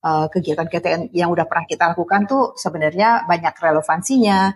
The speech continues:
dan mungkin bisa menjadi sesuatu yang, em, apa, menjadi inspirasi juga kali ya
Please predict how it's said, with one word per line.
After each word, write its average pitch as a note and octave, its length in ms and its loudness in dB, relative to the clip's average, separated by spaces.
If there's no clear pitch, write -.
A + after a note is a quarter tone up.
dan F3 160 0
mungkin B3+ 320 4
bisa A3 340 2
menjadi E3+ 460 -2
sesuatu E3 400 -2
yang, G3 260 2
em, D#3+ 680 0
apa, A#3+ 240 0
menjadi E3 580 0
inspirasi G3+ 720 0
juga G#3+ 320 4
kali F3+ 320 2
ya D#3 180 2